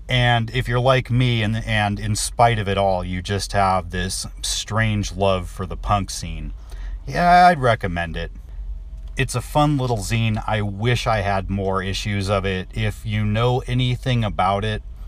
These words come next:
uh, tweet me at Spatular Gene. That's at Spatular G E N E. Or if you know of any other zines coming out or that came out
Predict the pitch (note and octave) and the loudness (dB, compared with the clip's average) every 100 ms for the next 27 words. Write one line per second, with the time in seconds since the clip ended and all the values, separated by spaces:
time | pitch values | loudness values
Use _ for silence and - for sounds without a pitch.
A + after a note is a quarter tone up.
0 | - - - - G#2 G2 F#2+ - - - | -10 -10 -8 -2 0 2 0 -4 -10 -8
1 | - B2+ C#3 B2+ B2+ A2+ - - - - | -2 0 0 0 0 -2 -8 -14 -10 -10
2 | - A2+ A2+ - - A2+ A2 - A2 G#2+ | -4 2 2 0 0 0 0 -2 -2 -2
3 | F#2+ A#2 A#2 G#2+ F#2 - A2+ A2 - - | 0 2 2 0 -4 -2 0 0 -2 -6
4 | - G#2+ G#2+ - A2 G#2+ F#2+ F2+ A2 G#2+ | 0 0 0 -2 -2 -2 -4 -2 -2 -2
5 | G#2+ G#2 G2+ G#2 G#2 A2+ A2+ G2+ - - | -2 -2 -2 -2 -2 -2 -2 -4 -8 -10
6 | - - - - - - - - - - | -10 -10 -14 -12 -12 -12 -12 -12 -8 -2
7 | D3+ D#3 B2 G#2+ A#2+ - B2+ B2 A#2 B2 | 4 4 4 2 0 0 2 2 6 6
8 | B2 B2 A#2 A2+ A2 G#2 B2+ B2 A#2+ A2+ | 6 2 2 2 2 0 0 2 2 2
9 | A2 G#2 G2+ F#2 A2+ A2 G#2+ - A2+ G#2+ | 2 0 -2 0 0 0 -2 0 0 0
10 | G2+ G2+ G2 F#2+ F#2+ G2 F#2+ G2 - B2 | 2 4 4 2 -2 -4 -2 -2 0 0
11 | A#2+ G#2 G2 F#2 F#2 | 2 2 2 2 -2